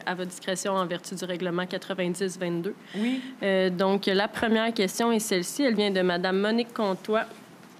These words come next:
Speaker 1: citoyenne de la ville de Mont-Saint-Hilaire, euh, et re-, et s'adresse finalement à vous, la présidente, euh, du Conseil,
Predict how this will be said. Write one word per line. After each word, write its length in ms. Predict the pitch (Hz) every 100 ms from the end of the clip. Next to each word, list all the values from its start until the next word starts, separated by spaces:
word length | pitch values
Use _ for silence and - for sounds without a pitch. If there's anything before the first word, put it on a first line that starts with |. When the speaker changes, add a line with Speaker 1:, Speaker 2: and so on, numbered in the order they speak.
| - - -
Speaker 1:
citoyenne 640 | - - 208 208 214 214
de 80 | 196
la 380 | 180 175 180
ville 320 | 180 220 214 196
de 120 | 175
Mont-Saint-Hilaire, 1120 | 175 190 233 - 190 185 - 160 160 196 226 214 - - - - -
euh, 300 | 190 185 180 -
et 280 | 196 190 185
re-, 360 | 190 208 190 -
et 80 | 214
s'adresse 460 | 226 196 226 226
finalement 520 | 233 196 208 208 185 180
à 40 |
vous, 140 | 185
la 140 | 214 196
présidente, 720 | - 196 180 196 196 190 -
euh, 180 | 185 175
du 120 | 170
Conseil, 360 | 202 185 226